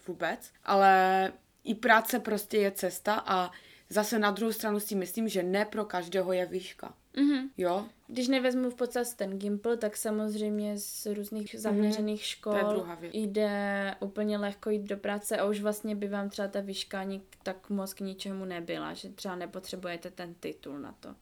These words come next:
Speaker 2: když, eh, je nějaký třeba manuální obor, že, nebo takhle.
Speaker 1: Přesně tak.
Speaker 2: Takže to určitě, ale zase samozřejmě nevýhoda té vysoké školy je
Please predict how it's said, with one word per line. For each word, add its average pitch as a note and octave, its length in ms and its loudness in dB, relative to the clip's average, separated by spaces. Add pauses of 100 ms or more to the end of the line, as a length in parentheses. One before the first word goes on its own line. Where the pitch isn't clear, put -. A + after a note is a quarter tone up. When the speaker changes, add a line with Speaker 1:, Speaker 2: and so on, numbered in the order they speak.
(120)
Speaker 2:
když, F#3+ 640 -6
eh, F3 280 -6
je F3 140 -8
nějaký E3+ 800 -10 (500)
třeba F#3 280 -10
manuální F#3 680 -6
obor, F3 440 -12
že, - 120 -18 (120)
nebo - 260 -16
takhle. - 300 -20 (120)
Speaker 1:
Přesně G3 400 -12
tak. - 280 -16 (340)
Speaker 2:
Takže G#3+ 520 0 (180)
to A3+ 100 0 (420)
určitě, A3 400 -4
ale G#3+ 320 2
zase A3+ 440 0
samozřejmě G#3 920 -2 (200)
nevýhoda A3+ 540 2
té G#3+ 160 0
vysoké G#3 420 -2
školy G3+ 400 -2
je F#3 120 -4